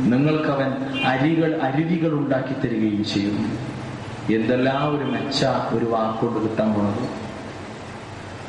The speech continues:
ഈ ആയത്തുകളെയും ഹദീസുകളെയും ഒക്കെ വിശദീകരിക്കുന്നിടത്ത് പണ്ഡിതന്മാർ വിശദീകരിക്കുന്ന സംഗതി എന്തറിയോ? നമ്മൾ നടത്തുന്ന ഈ ഇസ്തിഗ്ഫാറുകൾ കൊണ്ട് ധാരാളം ഭൗതികമായ നേട്ടങ്ങളുണ്ടെന്നാണ്.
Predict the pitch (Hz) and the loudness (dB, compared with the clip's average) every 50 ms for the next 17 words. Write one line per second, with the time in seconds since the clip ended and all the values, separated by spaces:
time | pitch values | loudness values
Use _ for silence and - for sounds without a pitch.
0 | - - - - - - 180 208 214 180 156 151 156 160 170 180 175 - - 190 | -14 -14 -14 -6 -2 2 2 4 4 2 2 2 2 0 0 0 -2 0 0 2
1 | 170 165 151 151 147 147 147 143 147 - 139 143 151 147 - 160 147 147 139 135 | 2 4 4 2 2 0 0 -2 -2 2 2 2 2 4 2 2 2 2 2 2
2 | 131 120 - - 151 139 127 113 - - 131 135 135 131 135 131 131 131 131 127 | 0 0 0 0 0 2 2 0 0 0 0 2 2 2 2 0 0 0 0 0
3 | 123 123 120 113 104 - 123 127 147 - 151 - - - - - - - - - | 0 0 0 0 0 0 2 2 2 0 -2 -4 -6 -6 -6 -6 -6 -6 -6 -8
4 | - - - - - - - - - - - - - - 127 139 160 165 165 165 | -8 -8 -10 -10 -10 -12 -12 -12 -12 -12 -12 -6 -2 0 2 2 4 2 4 4
5 | 165 165 151 143 135 - - 147 151 156 156 151 - 151 139 131 - 135 127 131 | 2 2 2 0 0 0 0 0 2 2 2 2 0 0 -2 -2 0 0 0 2
6 | 131 131 123 123 117 117 110 110 110 110 - - - - - - - - - - | 2 2 2 2 2 2 0 0 -2 -4 -6 -6 -6 -6 -8 -8 -8 -8 -10 -10
7 | - - - 139 151 170 185 196 202 180 165 147 139 139 - 156 156 156 147 - | -6 -2 0 2 2 4 4 4 2 2 0 0 -2 -2 0 0 2 2 2 2
8 | 143 151 143 127 - - - - 160 156 151 143 143 147 139 131 127 127 123 123 | 2 2 2 2 0 -2 -2 0 2 2 2 2 2 2 2 2 2 2 0 0
9 | 120 123 - 127 123 120 120 117 117 113 113 120 123 123 123 123 120 113 110 110 | 0 -2 0 -2 0 0 0 2 2 2 2 2 2 2 0 0 0 -2 0 0
10 | 131 135 147 156 170 170 - 196 190 - 175 160 139 123 120 117 110 107 107 104 | 2 2 2 2 2 2 2 0 2 2 0 0 0 0 0 0 0 0 0 -2
11 | - - 110 104 101 98 92 92 95 90 87 90 - - | -2 -2 -2 0 0 0 2 2 2 2 0 0 -2 -2